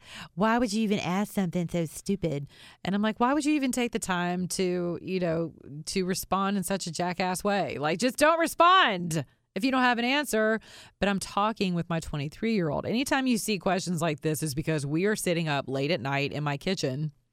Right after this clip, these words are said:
asking questions about dating because that's what we do in my house. I have a twenty-three-year-old daughter <laughs> and I'm single. I am widowed. So there's a lot of wisdom,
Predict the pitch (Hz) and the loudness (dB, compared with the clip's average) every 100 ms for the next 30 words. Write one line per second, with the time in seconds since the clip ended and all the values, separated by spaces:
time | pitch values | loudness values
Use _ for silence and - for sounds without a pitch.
0 | - - - - 143 135 147 175 147 135 | -20 -20 -18 -6 -4 -4 -4 -4 -2 -4
1 | - 127 135 147 - _ _ 170 180 175 | -4 -6 -6 -8 -10 _ _ -2 -2 -2
2 | 165 170 170 160 135 120 131 147 147 139 | -2 0 0 0 -2 -4 -6 -2 -4 -2
3 | 135 127 139 131 156 170 151 226 196 135 | -4 -4 -4 -4 -4 -4 -2 0 0 -2
4 | 117 139 131 131 120 123 123 - - 131 | -4 -4 -2 -2 -4 -4 -8 -8 -6 -4
5 | 131 143 135 147 156 165 165 165 165 151 | -4 -4 -6 -8 -6 -6 -6 -6 -4 -2
6 | 160 160 151 127 151 156 151 123 113 _ | -2 -2 -4 -4 -2 -2 -2 -4 -8 _
7 | _ - - 208 214 202 160 - - - | _ -18 -8 -4 -2 -4 -6 -10 -18 -16
8 | - - 165 170 190 202 226 226 170 131 | -8 -6 -2 -2 -2 -2 -4 -2 -2 -2
9 | 127 _ _ - 175 180 185 185 185 143 | -8 _ _ -4 -2 -2 0 0 2 0
10 | 131 - 156 170 180 170 185 226 254 220 | -2 -4 -2 -2 -2 -2 0 2 0 -2
11 | 180 165 196 170 156 156 135 131 | -2 -2 -2 -2 0 0 0 -4